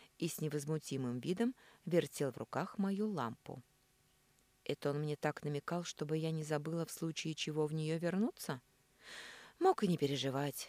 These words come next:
геройствовать точно не стану. Ровно до того момента, пока не потребуется загнать ритуальный нож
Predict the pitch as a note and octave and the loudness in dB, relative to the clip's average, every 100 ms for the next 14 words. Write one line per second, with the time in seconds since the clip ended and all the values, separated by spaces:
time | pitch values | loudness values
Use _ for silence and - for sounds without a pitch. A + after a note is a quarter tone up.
0 | - - D#3 C#3+ E3 A#3 - D#3+ C3+ - | -10 -4 4 6 6 2 0 -2 -2 -8
1 | _ - D4 - - B2+ A#2+ - A#2+ - | _ -4 -2 -2 -2 -4 -4 -6 -8 -8
2 | - - _ _ _ _ _ _ _ _ | -12 -16 _ _ _ _ _ _ _ _
3 | _ D#3 D3 D#3 C#3+ C#3 C#3 C#3 C#3+ C3+ | _ -4 4 4 4 2 -2 0 -2 -2
4 | C3+ B2+ C3+ G3+ C4 - C3 - - _ | 0 0 0 -2 -2 -8 -10 -16 -20 _
5 | - D#3 E3 E3+ D3+ D3 D#3 D#3+ D#3+ - | 0 4 4 4 2 2 2 2 0 0
6 | D#3 D3+ D3+ E3 F3 - D#3+ F3 F#3+ G3+ | 0 2 2 -2 -2 -2 -2 0 2 4
7 | G#3 A3+ C4+ D3+ - - | 4 4 4 2 -2 -10